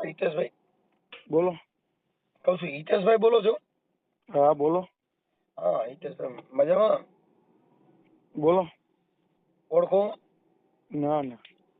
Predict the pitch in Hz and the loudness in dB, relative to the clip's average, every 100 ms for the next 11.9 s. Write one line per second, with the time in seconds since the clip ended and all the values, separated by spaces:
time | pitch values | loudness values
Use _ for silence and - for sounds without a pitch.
0 | _ _ - 123 - _ _ _ _ _ | _ _ -20 -16 -16 _ _ _ _ _
1 | 139 175 175 190 196 196 196 202 190 - | 0 2 2 0 -6 -6 -6 -2 -2 0
2 | 175 196 - 175 - - - - - _ | 4 4 2 0 2 2 0 -4 -20 _
3 | - - 175 175 160 151 165 139 113 - | -2 2 2 2 -2 0 4 4 2 -6
4 | _ - 117 165 180 175 165 - - 175 | _ -14 -8 -6 0 0 2 0 0 0
5 | 165 170 185 - _ _ _ _ _ _ | 2 2 0 -10 _ _ _ _ _ _
6 | _ - 147 123 - 120 107 _ - 170 | _ -2 4 4 4 0 -2 _ 0 2
7 | 135 - _ _ _ _ _ _ _ _ | 0 -6 _ _ _ _ _ _ _ _
8 | _ _ _ _ _ _ _ _ _ _ | _ _ _ _ _ _ _ _ _ _
9 | - 156 180 202 - _ _ _ _ - | -6 2 2 2 -6 _ _ _ _ 2
10 | 175 170 156 196 190 190 196 190 196 190 | 2 4 2 0 2 2 2 2 2 2
11 | - 196 196 180 160 - 196 147 | 2 4 4 6 4 4 2 2